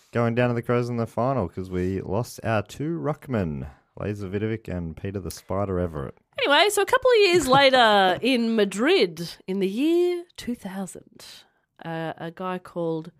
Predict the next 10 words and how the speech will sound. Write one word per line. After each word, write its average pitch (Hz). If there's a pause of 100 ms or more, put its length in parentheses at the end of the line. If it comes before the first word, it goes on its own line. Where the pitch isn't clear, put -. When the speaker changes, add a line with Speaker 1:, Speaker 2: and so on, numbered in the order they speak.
(340)
Speaker 2:
Trulio, 147 (320)
I've 165
definitely 170
said 156
that 147
wrong. 143
I 165
looked 202
it 185
up. 151